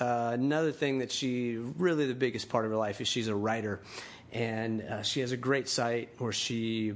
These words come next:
puts all her writings online. It's personal stuff. It's stuff about coffee, um, just life in general. And, uh, her site is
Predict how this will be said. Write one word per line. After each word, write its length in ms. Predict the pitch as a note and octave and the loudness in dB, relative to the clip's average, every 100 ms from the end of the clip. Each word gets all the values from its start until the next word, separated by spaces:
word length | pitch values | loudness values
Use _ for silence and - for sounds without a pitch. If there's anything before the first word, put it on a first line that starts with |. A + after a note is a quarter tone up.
| G#2+ | -4
puts 240 | C3 A#2+ | -4 0
all 140 | A#2 G#2+ | 0 0
her 120 | A2+ | 0
writings 520 | A2+ G#2+ A2+ A2+ G#2+ | 0 0 0 -2 -2
online. 500 | G#2 C#3 D#3+ C#3+ B2+ | 0 2 2 2 0
It's 220 | G#2 - | -4 -6
personal 360 | - D3+ - C3 | -2 -2 0 -2
stuff. 380 | - B2+ B2 - | 2 2 2 -2
It's 120 | - | -4
stuff 180 | A#2 - | -4 -2
about 240 | A2+ - | -4 0
coffee, 520 | - C#3 - C3 A#2 - - - - | 2 2 0 -2 -4 -6 -16 -16 -4
um, 560 | A2+ A2+ A2+ A2+ A2+ G#2+ - - - | -2 0 -2 -2 -2 -6 -12 -18 -6
just 260 | D#3+ D#3+ | -2 0
life 220 | E3 D3 D3+ | 2 2 2
in 80 | |
general. 400 | C3 C#3 A#2 F#2+ - | 0 0 0 -2 -2
And, 460 | B2 B2+ C3 B2 B2 - - - - - - - - B2 | 0 2 2 0 -4 -12 -20 -20 -20 -20 -10 -8 -4 0
uh, 220 | B2+ B2 | 0 0
her 220 | - G3 | 2 2
site 400 | - D#3+ E3 F3+ | 2 2 2 0
is 320 | D3 D3+ C#3 | 0 2 0